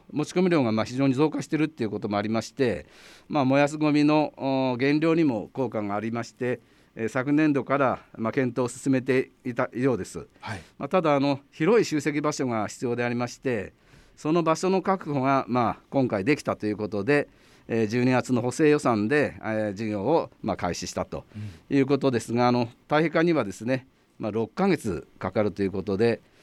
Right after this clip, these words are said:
Speaker 1: えー、まあ、あ、耐震化した肥料につきましてはですね、まあ、市民に無料で配布するということですけれども、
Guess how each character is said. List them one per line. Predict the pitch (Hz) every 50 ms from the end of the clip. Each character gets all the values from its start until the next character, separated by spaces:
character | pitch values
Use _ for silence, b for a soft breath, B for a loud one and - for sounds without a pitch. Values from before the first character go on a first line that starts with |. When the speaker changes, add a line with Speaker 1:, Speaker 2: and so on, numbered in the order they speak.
| b b b b b b _
Speaker 1:
え | - 120 113 110 110 110 110
ー、 |
ま | 113 131 139 123 107 - - -
あ、 | 117 120
あ、 | 110
耐 | - 139 143 143
震 | 147
化 | 131 143 139
し | -
た | - 151
肥 | 143 143 160 151
料 | 143 127
に | 120
つ | 117 -
き | 131 139
ま | 143 151 151
し | -
て | - 240
は | 104 92
で | 85
す | -
ね、 | 113 107 98 - -
ま | 92 110
あ、 | 110
市 | - 131
民 | 123 117 104 98 107
に | 135 165 156 135 110 90 - -
無 | 90 101 107
料 | 113 120 120 123 123
で | 113 147 156
配 | 127 117 107 107
布 | 101 107
す | 101 110
る | 110 113
と | 113 - 107
い |
う | 92
こ | 104 104
と | 113
で | 110 104
す | - -
け | 107
れ | 98 101
ど | 95 95
も、 | 101 131 123 98 82